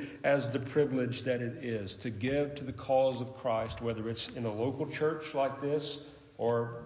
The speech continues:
that then faithfully, Lord helping us, stewarding those finances and giving them out to people across the world in places that we'll never go. Paul says here,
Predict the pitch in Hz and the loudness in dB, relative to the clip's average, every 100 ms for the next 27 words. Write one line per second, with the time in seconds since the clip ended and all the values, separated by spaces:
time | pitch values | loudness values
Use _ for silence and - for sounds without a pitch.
0 | 120 123 120 120 143 143 143 139 - - | 0 0 2 4 4 4 2 -4 -8 -2
1 | 143 143 - 147 143 139 143 127 131 120 | 4 4 4 2 4 2 -4 -2 0 2
2 | 131 147 147 143 143 - - - - 151 | 4 4 4 4 4 0 -4 -4 2 4
3 | 147 147 147 147 - - - 117 139 139 | 4 4 4 2 -2 -10 -4 2 4 4
4 | - 143 139 143 143 143 147 139 117 113 | 2 4 6 6 6 4 2 2 0 4
5 | 139 143 135 139 139 135 135 147 120 139 | 4 4 4 4 4 2 2 0 -2 -2
6 | 131 120 117 135 127 - 123 120 123 123 | 0 -2 2 0 0 -2 -2 0 4 4
7 | 123 120 - - 120 117 127 123 123 113 | 2 -2 -10 -6 -4 0 2 2 -2 0
8 | 120 117 117 113 107 101 113 98 90 - | -2 0 -2 0 -2 -2 -2 -2 -6 -10
9 | - - - - - - _ _ _ - | -14 -18 -20 -20 -20 -20 _ _ _ -20
10 | - - - - - - 143 143 156 135 | -20 -18 -16 -16 -14 8 10 10 8 6
11 | 123 143 113 | 4 2 2